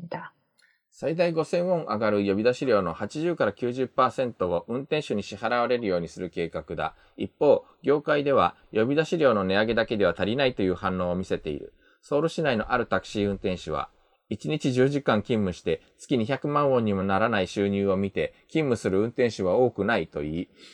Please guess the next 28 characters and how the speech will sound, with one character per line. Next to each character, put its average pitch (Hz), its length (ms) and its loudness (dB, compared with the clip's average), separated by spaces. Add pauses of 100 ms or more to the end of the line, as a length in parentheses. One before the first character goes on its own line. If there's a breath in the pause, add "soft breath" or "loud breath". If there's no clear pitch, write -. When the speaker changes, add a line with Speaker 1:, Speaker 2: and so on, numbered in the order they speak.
(240 loud breath)
Speaker 2:
呼 107 120 2
び 147 80 0
出 170 80 4
し 190 120 -2
料 147 160 6
を 107 60 6
値 101 100 2
上 117 120 2
げ 123 80 0
す 139 100 -4
る 131 80 0
と 117 120 0
言 95 100 0
っ - 20 -16
て 95 100 2
も 90 100 -2
呼 90 140 0
び 120 100 -6
込 135 100 2
み 139 100 -2
効 143 180 0
果 110 140 -2
に 95 80 -2
欠 90 160 -10
け 113 100 2
る 110 100 0
の 92 120 0
で、 80 180 -2